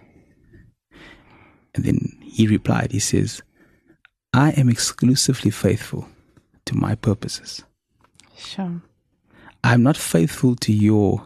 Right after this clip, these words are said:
Speaker 1: agenda
Speaker 2: Mm.
Speaker 1: or to the outcomes that you want to achieve if it is not in alignment with my purposes. So if you have a heart that desires to do my will, I am faithful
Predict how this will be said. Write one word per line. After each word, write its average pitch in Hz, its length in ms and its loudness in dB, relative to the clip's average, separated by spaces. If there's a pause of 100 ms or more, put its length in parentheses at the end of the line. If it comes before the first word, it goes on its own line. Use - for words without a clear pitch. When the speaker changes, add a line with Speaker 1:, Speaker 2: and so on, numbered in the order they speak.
Speaker 1:
agenda 98 520 -2 (300)
Speaker 2:
Mm. 143 500 -8 (600)
Speaker 1:
or 113 60 0
to 117 100 2
the 98 160 2
outcomes 113 400 2
that 101 140 0
you 101 140 2
want 110 140 4
to 98 60 4
achieve 101 500 -2
if 104 140 -2
it - 120 -4
is 98 120 0
not 98 280 2
in 98 100 2
alignment 98 440 -2
with 104 120 -6
my 107 140 -4
purposes. - 580 -16 (880)
So - 220 2
if 120 220 0
you 123 260 4
have 131 220 2
a 104 80 2
heart - 680 -2 (560)
that 110 160 2
desires 101 920 -2 (640)
to - 100 -4
do - 220 2
my 110 180 0
will, - 320 -6 (1000)
I 143 200 2
am 117 120 2
faithful - 560 -4